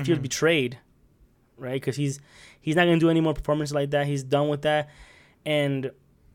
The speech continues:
Speaker 1: he feels betrayed about it. And he's, you see, like, the guards coming out. If you pretty much, if you start doing these dances, telling these Heike stories, you get killed. And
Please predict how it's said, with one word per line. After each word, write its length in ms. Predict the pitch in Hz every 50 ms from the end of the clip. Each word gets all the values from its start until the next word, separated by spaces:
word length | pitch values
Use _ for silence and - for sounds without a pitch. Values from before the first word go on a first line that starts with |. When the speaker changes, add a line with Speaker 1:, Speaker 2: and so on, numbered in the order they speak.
| - _ _
Speaker 1:
he 160 | - - 139
feels 180 | 139 - 208 214
betrayed 320 | 214 262 - - 190 202
about 320 | 165 147 147 139 135 135 135
it. 120 | 135 131 -
And 260 | 147 139 135 131 131
he's, 300 | 127 131 131 127 127 -
you 100 | 147 135
see, 220 | 131 - 175 175 170
like, 240 | 160 151 143 143
the 100 | - 143
guards 400 | 135 127 139 131 135 151 151 143 139
coming 260 | - 147 143 147 147
out. 120 | 147 147 156
If 120 | 156 135
you 80 | 156 156
pretty 300 | 143 - 190 190 190 190
much, 320 | 180 180 175 135 - - -
if 160 | 156 147 143
you 100 | 156 151 139
start 460 | 127 - - - 156 160 165 151 143
doing 320 | 151 160 170 170 160 156
these 320 | 151 143 139 131 131 135 -
dances, 640 | - 143 131 135 143 143 156 165 160 147 156 143 139
telling 380 | - - 151 151 151 151 147
these 160 | 143 143 139 135
Heike 300 | 143 147 143 143 160 147
stories, 500 | 143 - - 135 139 147 160 170 175 - - - _ -
you 80 | 160
get 180 | 160 196 180 131
killed. 420 | - 175 170 135 117 110 - - _ _ _ _ _ _ _ _ _ _ _ _ _ _ _
And 360 | - 147 143 143 135 131 123